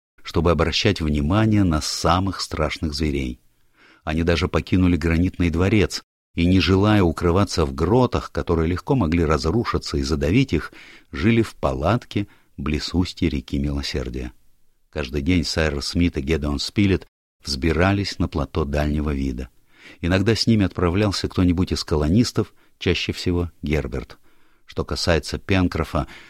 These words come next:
то он не хотел смотреть на страшное опустошение,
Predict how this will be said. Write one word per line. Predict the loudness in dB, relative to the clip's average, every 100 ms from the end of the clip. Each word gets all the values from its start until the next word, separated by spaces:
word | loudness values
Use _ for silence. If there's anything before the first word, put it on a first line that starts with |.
| _
то | 0
он | 4
не | 4
хотел | 2 0 2 0
смотреть | 2 0 2 0 0
на | -2
страшное | -4 -2 -2 -2 -2 -2
опустошение, | -2 -6 -8 -4 0 2 4 2 0